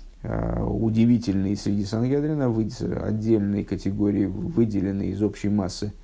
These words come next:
э, мудрец, э, наверное, превосходящий всех остальных на, на порядке. Э, и, э,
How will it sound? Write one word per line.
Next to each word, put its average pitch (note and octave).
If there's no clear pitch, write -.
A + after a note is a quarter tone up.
э, G2
мудрец, G#2+
э, A2
наверное, A2
превосходящий G#2+
всех G2
остальных G2+
на, F#2
на F#2+
порядке. G#2+
Э, A2+
и, A2+
э, A2